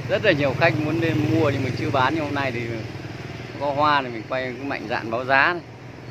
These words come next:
Thật ra cây này thì chưa ý nghĩa bán, tôi cứ đấy. Bạn này. Quá là đẹp. Đấy, mình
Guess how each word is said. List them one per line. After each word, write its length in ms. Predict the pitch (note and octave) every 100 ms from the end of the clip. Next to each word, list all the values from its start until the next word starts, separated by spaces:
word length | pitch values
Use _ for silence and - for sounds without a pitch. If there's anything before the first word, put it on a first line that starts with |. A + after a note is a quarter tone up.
| -
Thật 100 | A2
ra 140 | A#2+ B2
cây 160 | C3
này 200 | B2 A2+ A2
thì 60 | - - - - - - - - - D#3+
chưa 200 | D#3+ D#3+
ý 100 | D3+
nghĩa 260 | F3 E3+
bán, 340 | E3 C#3+ E3 E3
tôi 120 | C#3+ C3+
cứ 60 | D3+ D3+ - - - - - - - - - - - -
đấy. 220 | A2+ A2+ A2+ A#2+ - - - - - - - - - - - - - - - - - - - - - - - -
Bạn 180 | A2 A2
này. 80 | A2 - - - - - - - - - - - - - - - C#3 C3+ - - - - - - - - - - - F3+
Quá 180 | F#3+ F#3+
là 100 | D3+ C3+
đẹp. 180 | A2+ G#2+ - - - - - - - - - - - - - - - - - - - - - - - - - - - - - - - -
Đấy, 120 | G#2+
mình 120 | A2+